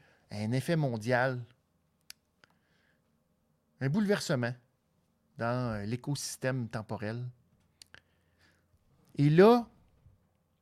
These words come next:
covid est arrivé en Chine. Ça nous est revenu. Pandémie, toute la patente. Et depuis ce temps, la W W E, dans son effort mondial, son effort pour tout revenir en arrière,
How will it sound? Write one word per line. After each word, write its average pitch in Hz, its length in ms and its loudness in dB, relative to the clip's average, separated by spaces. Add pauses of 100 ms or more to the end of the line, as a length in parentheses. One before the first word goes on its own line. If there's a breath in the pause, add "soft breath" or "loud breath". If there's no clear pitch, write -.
(760)
covid 156 380 0
est 113 160 -8
arrivé 117 380 -4
en 92 160 -10
Chine. 127 580 -8 (1300)
Ça 110 80 -14
nous 107 200 -8
est 117 60 -2
revenu. 113 560 -4 (440)
Pandémie, 120 580 -2
toute 143 160 -10
la 127 100 -8
patente. 104 600 -12 (760)
Et 117 60 -4
depuis 143 300 -2
ce - 160 -2
temps, 139 340 -2
la 98 220 -8 (140)
W 143 340 0
W 110 480 0
E, - 20 0
dans 104 140 -6
son 170 240 -2
effort 185 340 0
mondial, 113 840 -2 (580 soft breath)
son 160 240 -4
effort 170 520 0
pour - 220 -10 (120)
tout 254 160 -4
revenir 131 400 -4
en 113 100 -4
arrière, 104 420 -10